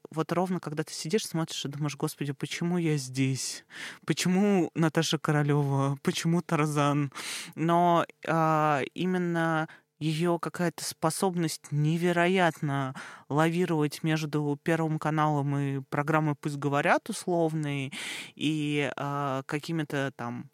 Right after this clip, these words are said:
расследованиями, как про Среднеуральский монастырь, э, или что-то еще такое, оно действительно завораживает, а, оказалось под, э, ее чарами.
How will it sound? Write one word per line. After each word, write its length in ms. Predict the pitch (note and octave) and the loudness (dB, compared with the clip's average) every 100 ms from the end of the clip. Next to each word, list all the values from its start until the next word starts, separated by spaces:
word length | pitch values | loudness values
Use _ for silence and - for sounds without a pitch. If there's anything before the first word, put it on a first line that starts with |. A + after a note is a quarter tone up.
| - | -2
расследованиями, 1120 | C#3+ - - C#3 E3 G3+ F3+ E3+ D#3+ D3 C#3+ | -2 -2 -4 2 2 2 0 0 0 -2 -2
как 220 | B2+ - | -4 -4
про 320 | - A#2+ B2 C3 | -6 -4 -4 -6
Среднеуральский 800 | - C#3 C#3 C3 C3+ C3+ - B2+ | -4 -4 -2 0 0 -2 -6 -6
монастырь, 580 | B2 B2 - D3 C#3 C3+ | -4 -6 -4 -2 -2 -2
э, 520 | C3 B2+ B2 B2 A#2+ A#2+ | -4 -4 -4 -4 -6 -6
или 560 | - B2 A#2+ A#2+ B2 C3 | -6 -6 -8 -8 -8 -10
что-то 360 | - C3+ - | -8 -10 -10
еще 200 | A#2+ - | -12 -10
такое, 340 | A2+ A#2+ D#3 G#3 | -10 -6 0 0
оно 400 | C#3 D3+ F3 - - | 0 -4 -4 -6 -12
действительно 640 | B2+ C#3+ - E3+ - D3 | -10 -8 -6 -6 -4 -4
завораживает, 920 | C3+ C3+ C#3 C#3+ B2 B2 A#2+ A#2 - - - - - - | -4 -4 -2 0 -2 -2 -8 -8 -12 -16 -12 -12 -12 -14
а, 340 | - C3 C3 A#2 - - | -8 -6 -4 -6 -12 -12
оказалось 600 | - C3+ D3+ F#3 F3 - | -6 -4 -2 -2 -4 -10
под, 320 | - C#3+ D3+ | -8 -8 -6
э, 480 | C#3+ D3 C#3 B2 B2+ | -10 -8 -6 -8 -8
ее 380 | B2 C3+ C#3 C#3+ | -8 -6 -4 -4
чарами. 640 | D3+ - B2 A#2+ B2 B2+ C3+ | -6 -6 -6 -8 -8 -10 -12